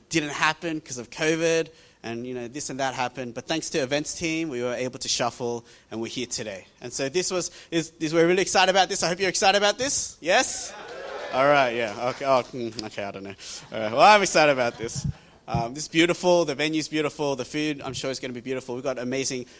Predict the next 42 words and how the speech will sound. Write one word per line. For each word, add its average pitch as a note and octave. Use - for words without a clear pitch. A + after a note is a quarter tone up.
uh, A#2+
speaker, C#3+
which B2+
we'll B2+
introduce C3
in D#3+
a E3
moment. C3
Um, A2+
and B2+
the D#3
weather A#3+
is G4+
a C4
little C4
unfortunate. A3+
<laughs> -
Um, D#3+
I A3+
don't E4
know. G#4+
I've F#3+
never B3+
seen G3+
one F3
hundred G#3
percent F#3
rain D#3
forecasts. -
I -
don't E3
know. E3+
I C#3+
looked E3+
at F3
the C#3+
weather C#3+
forecast D3+
yesterday. D#3
It C3
was, A#2+
like, A2+